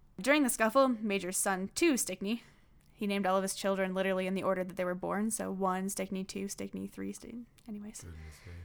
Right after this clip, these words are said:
Speaker 1: So, two Stickney stabbed Wood with a penknife and fled into, fled into Ohio. Wood's injuries were not that serious, so, you know, blood was spilled, but it wasn't really, like,
Speaker 2: <laughs>
Speaker 1: serious.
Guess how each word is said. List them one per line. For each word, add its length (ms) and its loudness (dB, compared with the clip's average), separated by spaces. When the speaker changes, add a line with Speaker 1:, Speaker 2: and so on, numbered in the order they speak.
Speaker 1:
So, 560 2
two 160 6
Stickney 440 0
stabbed 540 2
Wood 340 0
with 100 -4
a 60 -10
penknife 460 -2
and 120 -2
fled 220 0
into, 340 -4
fled 320 2
into 260 -2
Ohio. 460 -4
Wood's 180 2
injuries 400 2
were 220 -6
not 240 -6
that 160 -6
serious, 500 0
so, 220 -10
you 80 -6
know, 140 -10
blood 260 6
was 160 2
spilled, 340 0
but 140 -2
it 80 -2
wasn't 300 -4
really, 240 -8
like, 280 -8
Speaker 2:
<laughs> 1300 -6
Speaker 1:
serious. 560 -10